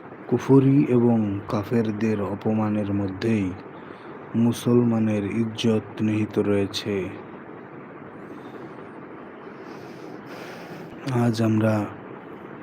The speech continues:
মুজাদ্দেদ আল ফিসানি রহমতুল্লাহ আলাইহি এর কিছু উপদেশবাণী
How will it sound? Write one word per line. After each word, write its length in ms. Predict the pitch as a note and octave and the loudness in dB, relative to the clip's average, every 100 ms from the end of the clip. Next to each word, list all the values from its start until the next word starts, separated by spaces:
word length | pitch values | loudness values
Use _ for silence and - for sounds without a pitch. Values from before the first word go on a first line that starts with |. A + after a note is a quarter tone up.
| - - | -12 0
মুজাদ্দেদ 720 | A2+ A#2 A2 A2+ G#2 A#2 A2+ A2 - | 4 6 6 6 4 2 2 2 -6
আল 200 | - A2+ G#2 - | -4 -2 -2 -4
ফিসানি 480 | A2 - A2 G#2+ G#2 - A#2 | -4 0 0 0 -2 -4 -2
রহমতুল্লাহ 640 | A2 A2 G#2+ - A2+ G#2+ | 0 0 0 2 4 6
আলাইহি 420 | G#2 G#2+ A2 A2+ A2 - - - - - - - - - - - - - | 4 2 0 -4 -8 -14 -16 -16 -16 -16 -16 -16 -16 -16 -16 -16 -16 -2
এর 160 | A2+ G#2+ G2+ - | 0 0 0 0
কিছু 300 | A2+ - A2+ | 0 2 2
উপদেশবাণী 840 | G#2 A2 G#2+ G#2+ G#2 G#2+ G#2 | 2 2 2 2 0 0 0